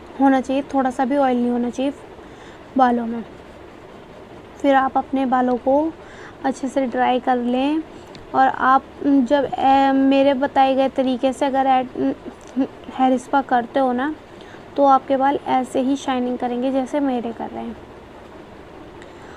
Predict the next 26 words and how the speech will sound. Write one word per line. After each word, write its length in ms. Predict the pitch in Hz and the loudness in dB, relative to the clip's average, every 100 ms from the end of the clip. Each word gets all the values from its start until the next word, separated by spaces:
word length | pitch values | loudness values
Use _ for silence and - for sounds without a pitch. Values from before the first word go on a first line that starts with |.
| - | -6
आप, 100 | 269 - 269 269 269 269 - | -4 4 6 6 6 2 0
आप 300 | - 262 254 | 0 0 2
देख 280 | 277 254 269 | 2 4 4
सकते 260 | - 269 277 | 2 -4 -2
हैं 80 | 285 | 0
मेरे 140 | 277 | 0
बाल 200 | 254 269 | 2 2
कितने 300 | 254 - 269 | 0 -4 -2
damage 380 | 247 247 247 247 | 0 0 0 0
हो 100 | 247 | 0
रहे 100 | 247 | 0
हैं 140 | 247 - - - - - - - - - | -4 -6 -16 -20 -20 -20 -20 -20 -20 -10
स्मूथनिंग 540 | 262 - 277 240 262 247 | -6 0 2 2 0 0
के 100 | 247 | 0
बाद, 280 | 247 240 226 - - - - - - - | 0 0 -2 -8 -20 -20 -20 -20 -20 -14
कितने 280 | - 247 262 | -8 -2 0
dry 440 | 254 254 254 254 254 | 2 2 4 4 2
freezy 480 | - 262 247 254 | -2 -2 0 2
हो 180 | 254 254 | 2 2
रहे 120 | 240 | 0
हैं, 120 | 233 226 - - - - - - - - - - - - - - | -4 -8 -12 -20 -20 -20 -20 -20 -20 -20 -20 -20 -20 -20 -16 -4
आप 220 | 262 262 | -2 -2
खुद 120 | 294 | 0
देख 220 | 247 254 240 | 2 0 -2
सकते 380 | 233 - - | -6 -12 -10
हैं। 140 | 240 | -8